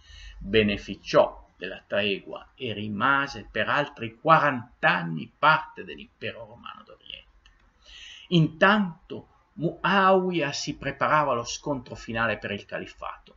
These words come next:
Ricompensò Amr appoggiando il suo ritorno in Egitto. Amr si impadronì facilmente del potere, rovesciando il governatore nominato da Ali.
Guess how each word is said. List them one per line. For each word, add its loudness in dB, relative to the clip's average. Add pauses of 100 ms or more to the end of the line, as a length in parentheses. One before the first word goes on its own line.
(160)
Ricompensò -12
Amr 0
appoggiando -12
il -12
suo -16
ritorno -16
in -8
Egitto. -6 (480)
Amr 2
si -8
impadronì -6
facilmente -8
del -12
potere, -6
rovesciando -10
il -18
governatore -12
nominato -20
da -18
Ali. -20